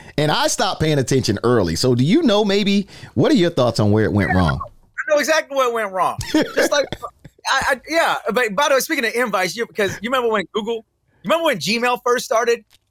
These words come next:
Speaker 2: Not everybody had a Gmail. You had to be invited to join Gmail. Let me just throw that out there too. You know what I mean? So I'm sure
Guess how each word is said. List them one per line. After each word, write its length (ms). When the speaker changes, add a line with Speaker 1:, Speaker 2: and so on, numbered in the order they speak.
Speaker 2:
Not 160
everybody 340
had 140
a 60
Gmail. 440
You 140
had 80
to 80
be 100
invited 720
to 100
join 300
Gmail. 340
Let 100
me 40
just 140
throw 160
that 100
out 180
there 180
too. 360
You 80
know 60
what 80
I 20
mean? 220
So 120
I'm 80
sure 300